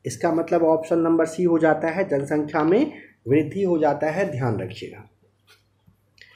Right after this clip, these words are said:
क्वेश्चन नंबर थर्टी वन है, मैथ्स का सवाल है, अगर आप सॉल्व करना चाहें तो कर लीजिएगा। आंसर आपको बता दिया जा रहा है, ऑप्शन नंबर सी आ जाएगा। थर्टी टू को सॉल्व करिएगा, बी, थर्टी थ्री को सॉल्व करिएगा, ऑप्शन नंबर सी,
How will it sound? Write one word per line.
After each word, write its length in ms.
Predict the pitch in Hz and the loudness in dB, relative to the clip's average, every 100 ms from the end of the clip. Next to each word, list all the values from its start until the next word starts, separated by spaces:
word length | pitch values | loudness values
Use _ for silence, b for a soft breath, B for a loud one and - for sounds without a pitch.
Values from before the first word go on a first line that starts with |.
| b b - | b b 0
क्वेश्चन 300 | 156 202 185 | 2 4 4
नंबर 280 | 175 175 | 4 4
थर्टी 260 | 160 147 147 | 2 0 4
वन 200 | 147 156 | 6 4
है, 60 | 156 | 4
मैथ्स 340 | 120 123 - | 0 0 -2
का 80 | 135 | -4
सवाल 340 | 143 131 135 | 0 2 2
है, 120 | 180 | 0
अगर 220 | - 120 123 | 0 2 2
आप 260 | 123 - | 0 -4
सॉल्व 320 | - 113 127 123 | -6 0 0 0
करना 280 | 120 123 | -2 -2
चाहें 460 | 123 131 131 180 233 | -2 -4 -4 -6 -10
तो 80 | - | -6
कर 160 | 113 | -4
लीजिएगा। 540 | 110 113 117 131 185 - B B _ _ 123 | -2 -2 -2 0 -2 -4 B B _ _ -4
आंसर 280 | 127 135 151 | -2 2 2
आपको 260 | 135 147 | 2 0
बता 300 | 120 113 117 | -2 0 -2
दिया 220 | 117 123 | 0 0
जा 160 | 123 127 | 0 0
रहा 120 | 143 | 0
है, 80 | - | -2
ऑप्शन 340 | 117 117 120 | -4 -4 -4
नंबर 260 | 117 110 107 | -2 -2 -4
सी 260 | - 120 131 | -6 -4 0
आ 80 | |
जाएगा। 360 | 131 131 131 156 - - _ _ 117 | 2 0 0 -2 -8 -16 _ _ -6
थर्टी 220 | 107 113 | -4 -4
टू 180 | 113 143 | -2 -2
को 160 | 143 | 0
सॉल्व 300 | 143 135 131 | -2 0 0
करिएगा, 440 | 131 131 127 135 170 220 - _ _ _ _ _ _ _ _ _ - | 0 0 0 -2 -2 -6 -12 _ _ _ _ _ _ _ _ _ -10
बी, 380 | 110 127 190 - - | -4 -2 -4 -8 -6
थर्टी 180 | 120 117 | -4 -4
थ्री 200 | 107 117 | -4 -2
को 100 | 135 | -2
सॉल्व 280 | - 135 135 | 0 0 2
करिएगा, 380 | 135 135 143 | 0 0 2
ऑप्शन 340 | 131 117 - 120 | 2 0 -2 -4
नंबर 280 | 117 117 113 | -2 0 -2
सी, 540 | - 127 165 208 | -4 -2 -2 -6